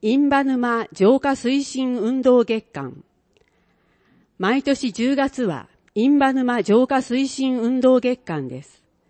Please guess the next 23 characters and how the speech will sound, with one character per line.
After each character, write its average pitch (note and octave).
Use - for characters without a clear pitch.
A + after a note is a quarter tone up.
皆 A#3
さ A#3+
ん E3
も C3+
家 -
庭 C#4
で C#4+
で C4+
き C#4
る E3
浄 A3+
化 C#4
対 C#4
策 D#3+
を B2+
心 A3
が A3+
け G#3+
ま G3+
し F#3
ょ C#3
う。 -
石 G3